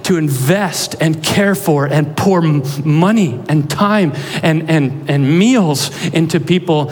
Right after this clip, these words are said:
that you don't actually have much in common with at all, except they're now your family 'cause they've chosen Jesus. Matthew five forty-three to forty-seven, Jesus says this,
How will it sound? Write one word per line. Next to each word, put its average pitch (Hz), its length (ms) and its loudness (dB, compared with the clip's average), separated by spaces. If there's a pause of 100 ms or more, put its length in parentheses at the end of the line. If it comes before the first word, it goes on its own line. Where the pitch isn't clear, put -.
(180)
that 156 140 0
you 156 140 2
don't 175 260 2
actually 170 520 0
have 151 240 0
much 160 260 0
in 156 80 0
common 156 340 0
with 143 180 0
at 123 100 2
all, 151 380 2
except 123 360 -4
they're 139 140 0
now 151 560 0
your 135 140 0
family 147 520 0
'cause 117 220 -4
they've 117 180 -2
chosen 135 380 -2
Jesus. 107 480 -6 (1600)
Matthew 147 280 -2
five 147 260 0
forty-three 147 400 2
to 143 60 0
forty-seven, 143 720 2
Jesus 170 380 2
says 147 260 0
this, 165 480 0